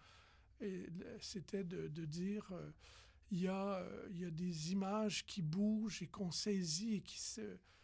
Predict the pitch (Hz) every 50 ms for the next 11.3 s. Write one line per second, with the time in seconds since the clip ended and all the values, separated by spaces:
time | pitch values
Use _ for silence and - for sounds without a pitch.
0 | - _ - - - 220 185 180 170 - 294 - - - - - 196 143 - 190
1 | 208 190 - - - 214 220 226 208 196 180 170 165 156 175 180 170 156 202 247
2 | - - - - - - - - 233 202 190 233 208 180 190 240 254 214 - -
3 | 214 165 156 180 180 - - 240 220 214 196 - - - 175 180 196 165 180 156
4 | - - 202 196 185 180 - - 208 220 226 202 - - 180 175 - - 202 175
5 | 156 156 175 180 202 220 214 - - 226 165 160 170 160 165 160 160 160 151 139
6 | - - - - 202 180 175 160 160 156 160 - - - - - - - - -
7 | - - - - 180 160 175 170 156 175 165 156 156 160 - - - 180 165 156
8 | - 175 170 180 160 - - 214 202 185 175 175 180 180 170 156 151 175 185 185
9 | 208 220 220 190 175 160 160 - - - - - - - - - - - - -
10 | - - - - - - - - 190 190 180 - - 196 185 180 160 139 - -
11 | - 220 220 208 220 -